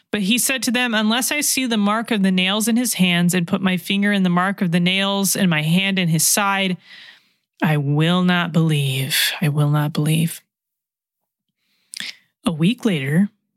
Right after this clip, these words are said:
his disciples were again in the house,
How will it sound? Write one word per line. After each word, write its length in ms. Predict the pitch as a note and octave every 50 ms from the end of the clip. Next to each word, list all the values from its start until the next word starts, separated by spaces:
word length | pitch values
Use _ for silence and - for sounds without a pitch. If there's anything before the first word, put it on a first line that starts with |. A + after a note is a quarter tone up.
| _ _ _ _ _ - -
his 200 | - A3 G3+ E3+
disciples 640 | - G3+ - - G#3 G3 G3 F3 G#3 G3 F#3 -
were 160 | - E3+ E3+ E3+
again 280 | F3 E3 G#3+ A3+ B3
in 100 | B3 A#3
the 80 | G3 E3
house, 540 | D#3 D3 D#3 E3 F3 - - - - -